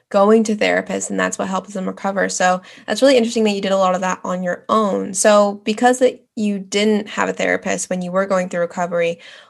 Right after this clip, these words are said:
what other practices or things that you did to help with your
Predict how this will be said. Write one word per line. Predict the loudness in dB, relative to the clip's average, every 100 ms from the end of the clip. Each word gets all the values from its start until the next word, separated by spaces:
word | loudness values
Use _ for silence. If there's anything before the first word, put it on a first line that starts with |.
| 2
what | 4 4
other | 4 4 4 2
practices | 0 -4 -2 -2 -2 -2 2 2 2 2
or | -2
things | -2 -2 -2 -2
that | -4
you | -6
did | -2 -2 -2
to | -4
help | -4 -2 -2 -4
with | -10 -4
your | -2 0 -2